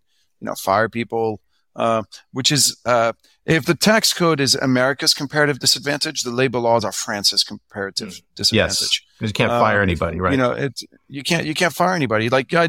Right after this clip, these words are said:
Speaker 1: I think the tax code in the U S is, like, seventeen thousand pages or something. The labor co-, code in France is, like, thirty thousand pages.
Speaker 2: <laughs>
Speaker 1: Um, you can't, you can't do anything. Um,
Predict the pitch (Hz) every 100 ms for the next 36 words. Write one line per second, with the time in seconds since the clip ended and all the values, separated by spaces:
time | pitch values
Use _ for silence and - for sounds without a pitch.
0 | 170 170 190 156 - 170 156 - 151 143
1 | 131 135 127 135 139 135 117 110 - 127
2 | 123 123 117 117 110 101 110 117 110 98
3 | - 101 101 - - - _ 131 127 156
4 | 147 - 131 127 - - 127 120 113 123
5 | 117 110 110 - 127 117 104 92 - -
6 | 98 - - - - - - - 127 127
7 | 123 - _ 135 139 139 160 151 147 156
8 | 135 135 135 123 90 _ _ - - -
9 | 135 135 135